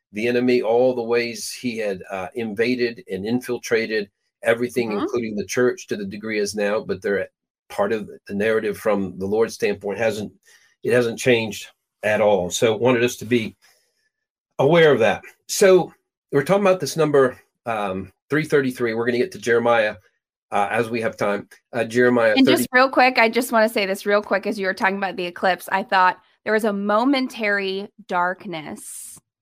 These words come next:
Speaker 2: that
Speaker 1: Mm-hmm.
Speaker 2: came upon that place. So momentary darkness, and then boom, the light came and shone on it again.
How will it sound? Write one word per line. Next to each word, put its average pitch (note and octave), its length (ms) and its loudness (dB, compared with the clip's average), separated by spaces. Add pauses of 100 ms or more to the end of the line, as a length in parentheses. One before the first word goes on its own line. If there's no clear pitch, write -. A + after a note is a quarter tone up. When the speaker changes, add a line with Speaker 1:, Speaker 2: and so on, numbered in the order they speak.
(160)
Speaker 2:
that F3+ 160 -4
Speaker 1:
Mm-hmm. B2+ 180 -2
Speaker 2:
came F#3 260 -4
upon E3+ 840 -6
that E3+ 300 -4
place. E3+ 640 -12 (460)
So F#3+ 200 -4
momentary G#3 960 -4
darkness, F3 840 -4
and F3+ 180 -6
then E3+ 460 -4 (160)
boom, G#3 340 -2
the F#3 160 -6
light F#3 380 -4
came F3 580 -10 (220)
and F3+ 180 -10
shone F3 360 -6
on E3 160 -6
it D#3+ 120 -8
again. E3 500 -6